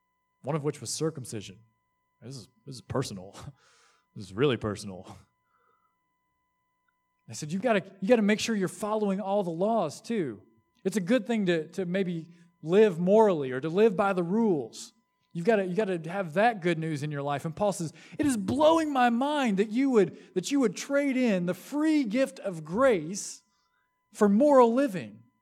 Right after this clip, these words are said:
for the laws, for the rules." But that's exactly what the people of Galatia were doing. They were trading grace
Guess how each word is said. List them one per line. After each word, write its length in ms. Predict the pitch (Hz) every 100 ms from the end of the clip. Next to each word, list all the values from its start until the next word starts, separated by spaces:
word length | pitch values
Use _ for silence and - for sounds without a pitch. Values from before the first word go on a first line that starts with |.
| _ _ _ _
for 140 | - 214
the 100 | 196
laws, 480 | 196 262 247 156 -
for 120 | 202
the 100 | 180
rules." 640 | 202 285 196 107 - - _ _ _ _ _ _ -
But 80 |
that's 160 | 160 175
exactly 360 | 147 165 190 165
what 120 | 127
the 60 |
people 340 | - 160 139 127
of 160 | 113
Galatia 380 | 113 123 165 -
were 120 | 107
doing. 300 | 101 143 165 - _ _ _ _ _ - 160
They 80 | 165
were 120 | 165
trading 440 | 170 196 220 247
grace 720 | 190 160 143 120 143 - -